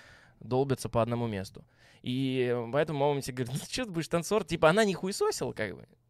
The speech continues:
прямо, она просто, у неё вот стереотипное мышление такое было, которое она просто мне как бы говорила. Она говорит: "Я, конечно, не против, но там все под хвостик балуются. Хочешь тоже, что ли?" Типа, "Пожалуйста". И я, и, и как бы у меня с-, отложилось,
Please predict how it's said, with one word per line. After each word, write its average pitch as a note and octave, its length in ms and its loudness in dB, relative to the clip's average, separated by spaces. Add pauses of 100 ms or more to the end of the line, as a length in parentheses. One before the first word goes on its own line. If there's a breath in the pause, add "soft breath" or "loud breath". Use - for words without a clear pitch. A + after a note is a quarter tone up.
(140)
прямо, G#2+ 360 -2
она C#3 160 0
просто, D#3 380 0
у C#3 60 -2
неё D#3 200 0
вот C3 140 -2
стереотипное D#3+ 540 -6
мышление F#3+ 420 -4
такое A2+ 260 -6
было, G#2+ 280 -4 (420 soft breath)
которое E3 340 2
она D#3+ 140 0
просто E3 260 0
мне D3 160 0
как C3+ 160 -2
бы B2+ 60 -8
говорила. B2 240 4
Она C#3 80 2
говорит: C#3+ 160 0
"Я, C4+ 80 6
конечно, G4 260 0
не G4+ 100 4
против, G4+ 320 4
но G#3+ 80 -2
там D4+ 180 4
все - 180 -2
под - 160 -2
хвостик D4 380 -2
балуются. C3+ 360 4
Хочешь - 260 -2
тоже, E4 240 0
что - 200 -6
ли?" - 100 -8 (540 soft breath)
Типа, - 200 -16 (140)
"Пожалуйста". E3 600 4
И - 200 -4
я, D#3+ 100 4
и, - 120 0
и F3+ 240 -4
как A3+ 160 -8
бы G#3 100 -2
у A3 40 2
меня A3 140 2
с-, - 120 -6
отложилось, A#3 680 2